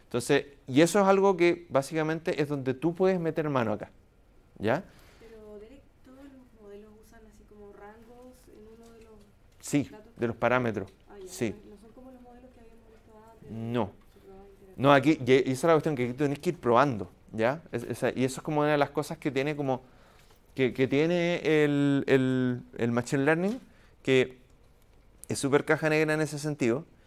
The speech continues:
Speaker 1: y yo lo que estoy haciendo es como sacar, sacar el gato de la caja y mostrándoles la parte sucia de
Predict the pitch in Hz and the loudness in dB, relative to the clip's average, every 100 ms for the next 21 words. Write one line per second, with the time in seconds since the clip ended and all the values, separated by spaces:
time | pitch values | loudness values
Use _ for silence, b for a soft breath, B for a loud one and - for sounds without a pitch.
0 | b - 117 127 135 127 135 143 131 143 | b -6 2 4 4 2 2 4 2 0
1 | 143 143 - 123 113 101 113 123 - 127 | -2 -4 -2 -2 -2 0 0 0 -2 0
2 | 123 135 143 147 156 147 104 - - b | 2 4 2 2 2 0 -2 -8 -20 b
3 | b b b - 113 113 113 127 131 139 | b b b -8 -2 -2 0 0 4 4
4 | 135 131 127 120 127 - 131 120 - 143 | 4 4 4 4 2 2 0 0 -2 -2
5 | 170 151 147 139 131 127 | 0 2 2 2 0 -4